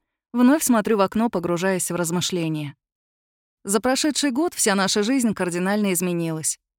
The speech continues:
Нет, она не стала такой, какой была до вторжения, но и перестала быть такой, какой мы привыкли после него. Она приобрела новое русло, не похожее ни на один из предыдущих вариантов. В первую очередь мы закрыли все порталы.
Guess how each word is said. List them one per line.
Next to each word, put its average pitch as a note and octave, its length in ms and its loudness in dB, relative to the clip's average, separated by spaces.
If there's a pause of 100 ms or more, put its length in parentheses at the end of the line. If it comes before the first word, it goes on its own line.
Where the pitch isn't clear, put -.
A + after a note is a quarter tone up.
(180)
Нет, B3 260 2
она F3 160 0
не F#3 140 -2
стала G#3+ 340 2
такой, G#3 320 0
какой G3 280 0
была G3 240 2
до B3 180 0
вторжения, D#3+ 680 -2 (360)
но C#4 100 4
и D#4+ 100 4
перестала C#4+ 460 0
быть G3+ 220 0
такой, B3+ 500 -2
какой A#3 300 0
мы G3 140 2
привыкли F#3+ 420 0
после F3+ 320 -2
него. E3 400 -4 (500)
Она A#3 280 2
приобрела G#3+ 500 2
новое A3 400 0
русло, A3+ 420 -4 (320)
не C#4 140 2
похожее C#4 560 0
ни F3+ 120 0
на F3+ 180 2
один G3 260 -2
из E3 100 -2
предыдущих E3+ 640 -2
вариантов. E3 600 -4 (600)
В - 80 -20
первую C#4 340 2
очередь B3+ 420 0
мы A#3+ 140 4
закрыли A#3 400 0
все - 180 -2
порталы. D#3 540 -6